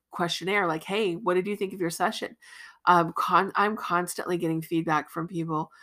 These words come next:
Um, and it's not an ego thing. It's like, "Okay, I was right. Okay, I'm on the right track." Um, so those are kinda some ways to do that, Sari. So thank you, Sari, for your question. I appreciate it. And I'm gonna move on now,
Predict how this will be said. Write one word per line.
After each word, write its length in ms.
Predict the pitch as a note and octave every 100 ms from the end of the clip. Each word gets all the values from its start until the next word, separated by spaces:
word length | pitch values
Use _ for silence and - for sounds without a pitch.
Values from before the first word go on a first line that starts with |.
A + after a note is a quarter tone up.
| - - -
Um, 300 | F3 F3 E3+ -
and 140 | F#3+
it's 160 | F#3 A3
not 160 | G#3+
an 140 | G3 -
ego 300 | G#3+ A#3 F3+
thing. 220 | F3 E3
It's 180 | D#3 F3
like, 160 | E3
"Okay, 460 | - E3 E3+ E3+ D#3+ - - -
I 80 | D#3+
was 160 | D#3+
right. 220 | F3 D#3 -
Okay, 340 | E3 F3 E3+ -
I'm 100 | E3+
on 80 | F3
the 60 |
right 180 | E3+ D#3
track." 300 | - E3 - _ - - _ -
Um, 320 | F3 D#3+ D#3
so 180 | D#3+ F#3+
those 240 | G3+ A3
are 40 | A3+
kinda 220 | G3 F3+
some 160 | E3+ E3
ways 240 | D#3 D#3
to 100 | D#3+
do 120 | D#3+
that, 200 | D#3+ -
Sari. 280 | - D3+ C#3
So 160 | D#3 F3
thank 260 | A3 A#3
you, 120 | C4 A3+
Sari, 560 | A3+ G#3 G3+ A3+ B3 - - - -
for 100 | G#3+
your 180 | F#3+ F3
question. 600 | - F#3 F3 - C#4 D4
I 100 | F#3
appreciate 580 | F3 - F3+ - G3 A3+
it. 140 | A#3+
And 80 | F#3
I'm 100 | G#3+
gonna 140 | B3
move 240 | A#3 A3+ G#3+
on 220 | G#3 G#3+
now, 320 | F#3+ F3